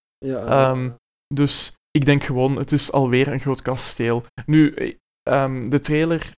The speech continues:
Speaker 2: heb ik al een tijdje niet meer bekeken, dus het kan zijn dat ze in de trailer nog een ander kasteel hebben getoond. Ehm, maar de, het kasteel dat ik heb gezien, ehm, en dat ik ook heb kunnen betreden voor een klein stukje,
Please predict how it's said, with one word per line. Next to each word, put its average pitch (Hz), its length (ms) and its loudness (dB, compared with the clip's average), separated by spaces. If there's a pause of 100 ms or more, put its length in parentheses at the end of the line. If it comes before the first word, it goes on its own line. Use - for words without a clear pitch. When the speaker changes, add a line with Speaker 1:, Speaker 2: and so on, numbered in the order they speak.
(240)
Speaker 2:
heb 147 240 -4
ik 147 80 -6
al 135 120 0
een 131 100 -6
tijdje - 280 0
niet 156 100 -2
meer 143 80 0
bekeken, 143 380 -4
dus 147 80 -4
het - 100 -6
kan 120 140 -2
zijn 127 160 -4
dat 143 100 -2
ze - 120 -4
in 123 60 -4
de 120 60 -4
trailer 135 360 -2
nog 127 140 -6
een 120 80 -6
ander 151 240 -2
kasteel 160 420 -2
hebben 156 180 -2
getoond. 160 600 -6 (500)
Ehm, 127 600 0
maar 127 100 4
de, 123 320 4
het - 140 -6
kasteel 156 360 0
dat 156 80 4
ik 147 100 0
heb 147 160 0
gezien, 170 500 0 (400)
ehm, 135 840 2
en 127 200 -2
dat 123 100 2
ik 120 100 -4
ook 120 160 -2
heb 127 200 -6
kunnen 123 220 -4
betreden 135 520 2
voor 143 100 -2
een 120 100 -4
klein 120 200 -4
stukje, 196 500 -4